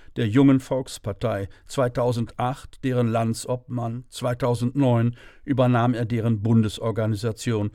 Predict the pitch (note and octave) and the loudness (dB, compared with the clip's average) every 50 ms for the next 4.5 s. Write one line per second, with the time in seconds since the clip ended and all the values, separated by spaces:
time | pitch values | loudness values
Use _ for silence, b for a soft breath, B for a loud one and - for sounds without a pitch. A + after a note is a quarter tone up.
0 | b b b - F#3 E3+ - - - C3+ A#2 G#2 G#2+ - - G#2+ G2+ G2+ A#2 A2+ | b b b -10 -10 -10 -10 -12 -10 -8 -8 -8 -8 -8 -8 -8 -6 -2 -2 -2
1 | G#2+ G2+ G2+ G2 F#2 - - G#2 G2+ G2 - - A2 F#2+ - - A2+ G2+ - - | -2 -2 -4 -6 -8 -8 -6 -4 -4 -4 -4 -6 -10 -10 -10 -10 -10 -10 -10 -8
2 | - F2+ - - - - - G2+ - - - G#2 F#2+ G2+ G2+ - b b b b | -8 -8 -8 -10 -14 -14 -12 -12 -10 -8 -6 -4 -4 -4 -6 -10 b b b b
3 | b b - B2+ B2 G#2+ G#2 A2 F#2 E2+ E2+ F2 G#2 G#2+ G#2+ G#2+ E2 D#2 D#2 D#2+ | b b -2 0 0 0 0 -2 -2 -4 -4 -4 -4 -2 -2 -2 -4 -6 -10 -12
4 | E2+ D#2+ E2 - - - - - - _ | -12 -14 -16 -18 -20 -20 -20 -20 -20 _